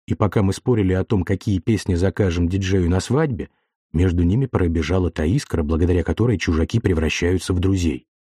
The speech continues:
Дочка Марии тоже оказалась настоящим сокровищем. Похоже, она давно мечтала о младшем брате,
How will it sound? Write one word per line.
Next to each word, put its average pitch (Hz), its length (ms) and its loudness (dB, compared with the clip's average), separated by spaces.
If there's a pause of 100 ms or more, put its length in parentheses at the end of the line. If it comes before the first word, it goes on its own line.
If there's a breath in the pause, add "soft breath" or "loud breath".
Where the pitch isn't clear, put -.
(300)
Дочка - 400 2
Марии 101 320 2
тоже 180 360 0
оказалась 143 480 -2
настоящим 110 540 -2
сокровищем. - 680 -6 (220)
Похоже, 160 460 0
она 135 160 2
давно 185 300 0
мечтала 151 460 0
о - 20 0
младшем 147 420 -2
брате, 143 340 -4